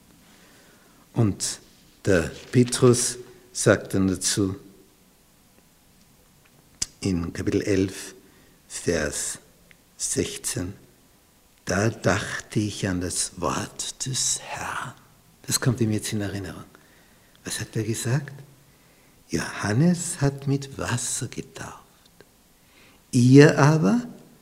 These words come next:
sollt mit dem Heiligen Geist getauft werden." Und jetzt geht's sogar zu den Heiden. Und dann sagt er, "Wenn nun Gott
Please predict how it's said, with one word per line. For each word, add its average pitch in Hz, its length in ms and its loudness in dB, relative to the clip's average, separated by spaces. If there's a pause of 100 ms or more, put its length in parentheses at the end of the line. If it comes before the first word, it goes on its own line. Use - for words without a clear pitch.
(320)
sollt - 500 0
mit 95 260 -4
dem 82 300 -2
Heiligen 87 580 -6 (140)
Geist - 880 -4 (100)
getauft - 720 -18
werden." - 300 -16 (1300)
Und 101 120 -8
jetzt - 160 -10
geht's - 220 -4
sogar 92 320 -2
zu - 120 -10
den 90 240 -6
Heiden. 78 240 -8 (1120)
Und 110 160 -2
dann 113 120 6
sagt 120 380 2
er, - 100 -8 (320)
"Wenn 139 260 10
nun 143 340 10
Gott 180 500 6